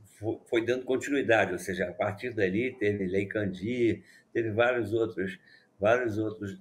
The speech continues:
é, pro-, pro-, é, pro-, é, é, é, instrumentos, pontos de desregulamentação, de redução de tributação, e, e a, e a agricultura,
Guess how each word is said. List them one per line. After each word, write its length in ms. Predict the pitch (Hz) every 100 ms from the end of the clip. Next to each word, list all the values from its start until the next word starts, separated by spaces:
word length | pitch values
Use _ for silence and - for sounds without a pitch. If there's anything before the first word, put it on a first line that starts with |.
| -
é, 300 | 95 92 92 _ _ _ _
pro-, 180 | 117 113 _ -
pro-, 220 | 120 95 -
é, 220 | - 101
pro-, 200 | 95 104
é, 760 | 85 98 98 98 98 - - -
é, 180 | 117 -
é, 180 | 107 104
instrumentos, 640 | 104 - 123 117 110 -
pontos 420 | - 143 139 104
de 80 | 101
desregulamentação, 1600 | 98 110 131 127 117 110 110 110 110 113 104 95 - 117 117 104 - - _ -
de 440 | 87 110 113 90 - _ -
redução 520 | 127 131 110 143 135
de 100 | 113
tributação, 1000 | - 117 123 123 107 - - 120 135 - - _ -
e, 160 | - 107 -
e 240 | 123 131
a, 120 | 135
e 140 | 127 135
a 60 |
agricultura, 840 | 131 143 143 120 - 123 139 143